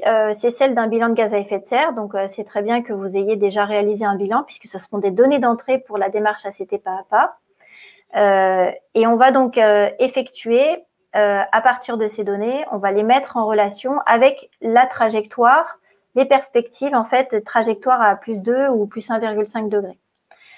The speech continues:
Donc, euh, voilà, durant cette étape, l'objectif, ça va être de définir des indicateurs de performance carbone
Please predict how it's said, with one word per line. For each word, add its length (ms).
Donc, 420
euh, 720
voilà, 280
durant 280
cette 220
étape, 440
l'objectif, 500
ça 100
va 120
être 120
de 200
définir 520
des 160
indicateurs 500
de 80
performance 460
carbone 480